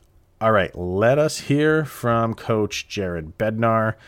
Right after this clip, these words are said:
Uh, this one's a little bit longer than normal. Normally, he's normally out there for seven, eight minutes, but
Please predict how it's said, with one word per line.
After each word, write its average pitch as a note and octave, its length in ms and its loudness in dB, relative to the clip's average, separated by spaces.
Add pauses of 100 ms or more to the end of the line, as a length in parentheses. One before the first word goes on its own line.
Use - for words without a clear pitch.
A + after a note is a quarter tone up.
(840)
Uh, F#2+ 540 2
this A#2+ 160 0
one's C3 120 2
a A2 40 4
little B2+ 240 6
bit B2 80 6
longer B2 240 6
than F2+ 260 2
normal. C#3 420 2
Normally, C3+ 380 2
he's A2+ 200 0
normally G#2 300 2
out F2+ 140 2
there F#2+ 80 0
for E2+ 280 -4
seven, F#2 300 -2
eight E2+ 120 -2
minutes, G2 320 0
but - 280 -2